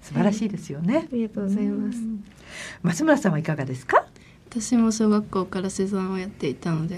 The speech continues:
Speaker 3: 珠算は得意です。
Speaker 1: あー、ちなみに二人は何級とか何段とかあるんですか？
Speaker 2: 一応準二段は持ってます。
Speaker 1: 準二段。
Speaker 2: はい。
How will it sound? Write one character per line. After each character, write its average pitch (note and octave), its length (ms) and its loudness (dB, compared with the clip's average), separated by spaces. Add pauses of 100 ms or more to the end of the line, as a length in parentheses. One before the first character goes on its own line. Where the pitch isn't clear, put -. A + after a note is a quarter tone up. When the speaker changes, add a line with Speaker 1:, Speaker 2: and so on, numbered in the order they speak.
Speaker 3:
珠 G3+ 200 -8
算 F3+ 340 -4
は G3 80 -8
得 - 260 -12
意 G3+ 100 -6
で - 40 -18
す。 - 40 -12
Speaker 1:
あ - 40 -8 (680)
ー、 - 20 -
ち E3+ 120 -4
な A#3 100 4
み C4 100 2
に B3+ 180 0 (320)
二 - 240 -2
人 A3+ 140 0
は D3+ 240 0 (100)
何 F#3+ 260 2
級 G3+ 220 0
と G3 120 -6
か C#3 100 -6
何 F3+ 240 2
段 G3+ 180 -2
と D3 120 -8
か - 280 -8
あ D#3+ 80 0
る D#3+ 100 -2
ん - 40 -6
で - 80 -10
す - 100 -18
か？ - 160 -4 (380)
Speaker 2:
一 C4+ 320 -4
応 C4+ 140 2
準 C4+ 420 2
二 A3+ 140 4
段 A3 300 2
は G3 140 -2
持 F#3+ 140 -2
っ - 20 -6
て - 200 -14
ま - 60 -8
す。 E3+ 40 2
Speaker 1:
準 B3 220 8
二 A3 100 10
段。 - 220 4 (220)
Speaker 2:
は A#3+ 60 -6
い。 A3 120 -6